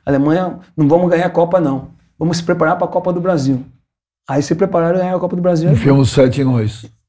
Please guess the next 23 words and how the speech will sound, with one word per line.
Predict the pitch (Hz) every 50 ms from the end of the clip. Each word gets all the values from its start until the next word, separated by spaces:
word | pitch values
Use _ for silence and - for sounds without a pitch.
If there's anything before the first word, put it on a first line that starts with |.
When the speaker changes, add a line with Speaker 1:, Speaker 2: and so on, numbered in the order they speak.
| _ _ _ _ _ _
Speaker 1:
Então, | _ - - 151
seleção | 151 - - 160 - - 185 214
pra | 220 185
mim | 180 190
brasileira | 180 180 160 139 143 139 151 156 170 180 175 - _ -
é | - 156
momento. | 160 170 147 127 117 110 110 - - - _ _ _ _ _ _ _ -
Hoje | - 127 147 151 147 165
tem | 160 160
muita | 139 135 143 143 170
carteirinha | - 165 160 - - 143 139 139 147
carimbada. | 143 143 - 147 143 151 147 139 127 120 120 120 120 117 - _ _ _ _ _ _ _ _ _ _ _ _ _ _ _ _ _ _ _ _ _
Você | _ - -
tá | 120
entendendo? | 110 113 120 131 143
Speaker 2:
Por | 165 180 156
quem? | 123 - 147 139 131 123 110 - - - - _ _ _ _ _ _ _ _ _ _ _ _ _ _ -
Speaker 1:
Eu | - 240
acho | 220 165 165 -
que | -
pro | - - 262
sistema, | - - 277 - - - 302 254 160 143
né? | 139 143 147